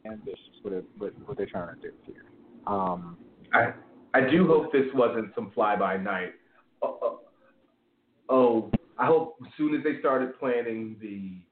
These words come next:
Speaker 2: Boneyard and the Cena Bray stuff, they had Money in the Bank in their, in, on their mind.
Speaker 1: Yeah.
Speaker 2: And this isn't some "let's put it together in two weeks" thing. This is a, no, you're gonna get,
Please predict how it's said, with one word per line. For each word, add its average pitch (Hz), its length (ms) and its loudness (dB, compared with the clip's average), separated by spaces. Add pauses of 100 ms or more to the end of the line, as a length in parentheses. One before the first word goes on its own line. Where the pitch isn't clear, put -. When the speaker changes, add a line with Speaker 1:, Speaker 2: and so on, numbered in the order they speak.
(1040)
Speaker 2:
Boneyard 110 760 4
and 95 80 -8
the - 80 -10 (100)
Cena 107 480 2
Bray 107 340 2 (120)
stuff, 104 300 2 (460)
they 104 160 2
had 101 160 -2
Money 98 260 -2
in 87 60 -6
the 87 60 -8
Bank 92 320 -4
in 85 100 -6
their, 82 160 -14 (120)
in, 92 80 -12 (360)
on 87 120 -18
their 85 180 -18
mind. 82 340 -8 (260)
Speaker 1:
Yeah. 87 460 -4 (1160)
Speaker 2:
And 95 100 0
this 95 100 2 (120)
isn't 92 260 -8
some 87 200 -2
"let's 87 220 -4
put 107 100 4
it - 100 -4
together 87 380 -4
in 80 60 -12 (100)
two 90 160 -8
weeks" 90 240 -12 (100)
thing. 92 200 -10 (340)
This - 160 -20
is 90 160 -10
a, 73 300 -10 (760)
no, 135 460 4 (440)
you're 110 140 -4
gonna 113 160 0
get, 101 200 -6